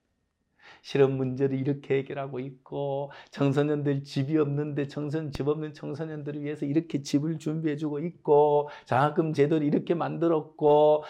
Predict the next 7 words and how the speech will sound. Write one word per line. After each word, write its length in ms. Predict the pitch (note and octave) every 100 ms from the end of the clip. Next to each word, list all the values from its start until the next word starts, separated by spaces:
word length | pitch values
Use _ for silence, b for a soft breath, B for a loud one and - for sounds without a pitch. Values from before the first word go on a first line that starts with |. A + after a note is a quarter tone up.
| B
앞으로, 640 | A#2 B2+ F3+ F3 - - _ _ _ _ _ _ _ _ _ _ _ _ _ _ _ _ _ _ _ _ _ _ _ _
제가 140 | A#2+
웃으면서 480 | B2 A#2 C3 B2 A#2
이야기를 400 | A#2+ B2 B2 -
했어요. 260 | - _ _ _ _ _ _ _ _ _
"국장님, 1000 | - - A2 G#2+ G2 G2 G2 G2 G2+ F#2+ _ _ _ _ _ _ _ _
다 100 | _